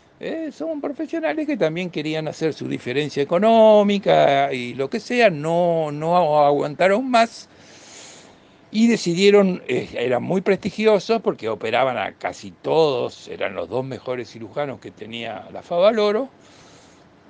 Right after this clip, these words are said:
de cardiovascular, y decidieron presentar la renuncia. Entonces presen-, presentan la renuncia ahí en la Favaloro,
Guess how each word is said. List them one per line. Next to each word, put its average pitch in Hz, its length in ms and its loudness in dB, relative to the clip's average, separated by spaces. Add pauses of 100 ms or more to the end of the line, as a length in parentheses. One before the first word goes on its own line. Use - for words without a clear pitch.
(220)
de 87 180 -8
cardiovascular, 202 800 0 (680)
y 139 1080 -4 (220)
decidieron 208 960 0
presentar 143 640 -4
la 151 140 -2
renuncia. 120 680 -8 (260)
Entonces 127 560 -8
presen-, 113 500 -12
presentan 160 720 -6
la 160 100 2
renuncia 185 1120 -2
ahí 135 240 -4
en 143 100 -6
la 147 80 -4
Favaloro, 196 640 2